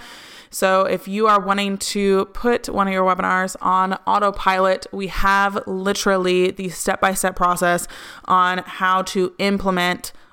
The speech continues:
all of the emails, the copy for registration and thank you pages, setting up those things,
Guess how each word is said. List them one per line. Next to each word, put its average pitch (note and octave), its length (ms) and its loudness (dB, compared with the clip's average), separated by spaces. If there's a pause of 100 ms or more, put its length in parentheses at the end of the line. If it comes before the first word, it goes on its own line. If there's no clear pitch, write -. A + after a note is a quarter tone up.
(120)
all F3 120 2
of E3+ 120 -2
the - 80 -6
emails, C4 920 2
the F#3 80 -8
copy B3 540 2
for F#3+ 120 0
registration F#3 520 0
and F#3 100 -6
thank C4+ 220 0
you B3 60 -2
pages, G#3+ 540 2
setting F3+ 240 -4
up B3+ 220 -2
those A#3 320 2
things, G#3+ 500 2